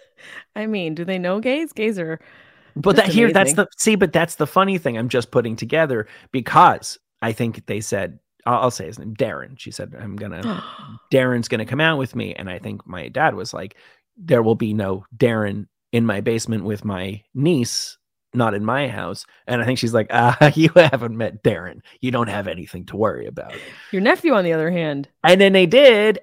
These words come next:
Speaker 2: and they were like, "Oh yeah, it's <laughs> fine. Hop in."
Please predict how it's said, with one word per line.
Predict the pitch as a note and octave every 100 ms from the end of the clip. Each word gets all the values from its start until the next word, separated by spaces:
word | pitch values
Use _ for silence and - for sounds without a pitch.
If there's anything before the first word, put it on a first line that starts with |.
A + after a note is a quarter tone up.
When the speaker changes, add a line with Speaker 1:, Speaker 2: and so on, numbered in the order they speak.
| -
Speaker 2:
and | F3 F#3
they |
were | F#3
like, | F3+ E3
"Oh |
yeah, | F3 C#3
it's | C3+
<laughs> |
fine. | D#3 - - - - C5+ C#4 - D#3 - A#3 -
Hop | F#3+ F#3 G3+
in." | G3+ C3